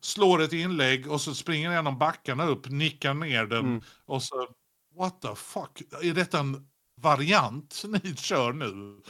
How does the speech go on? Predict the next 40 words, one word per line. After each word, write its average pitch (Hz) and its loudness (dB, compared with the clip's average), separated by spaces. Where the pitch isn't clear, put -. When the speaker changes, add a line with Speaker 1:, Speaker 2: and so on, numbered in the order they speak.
Speaker 1:
Det 165 2
var 147 2
inte 180 -2
bara 156 6
liksom 135 0
att 131 -4
det 127 2
hände. 131 -2
Jag 147 2
passar 175 6
till 147 0
White 139 2
och 135 -4
så 139 -2
skapas 139 2
lite 131 -2
space. 135 0
White 123 0
passar 135 -2
tillbaka. 120 -2
Speaker 2:
Mm. 117 -6
Speaker 1:
Ja, 127 -4
men 139 0
nu 139 4
orkar 139 2
inte 135 -4
han 120 -4
jaga 123 0
bollen. 113 -6
Nu 127 -2
har 123 2
jag 120 0
tio 135 -4
meter. 98 -10
Jag 127 -8
springer 120 -8
fram, 147 -6
slår 123 -4
ett 101 -10
inlägg. 107 -12